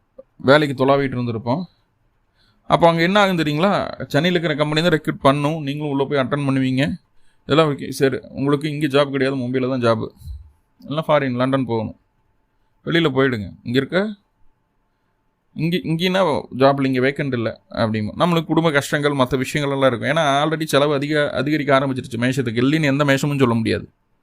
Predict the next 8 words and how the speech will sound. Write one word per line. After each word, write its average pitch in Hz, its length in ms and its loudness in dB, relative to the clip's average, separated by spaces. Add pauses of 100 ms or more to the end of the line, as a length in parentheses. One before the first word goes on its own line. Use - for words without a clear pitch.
(720)
வருமானம் 165 400 4
வந்தாலும் 165 400 2
செலவுகள் 151 500 2
அதிகரிச்சுக்கிட்டே 147 540 -2
இருக்கு, 135 300 -4 (880)
செலவுகள் 147 460 -2
குறைய 156 280 0
மாட்டேது. 113 360 -6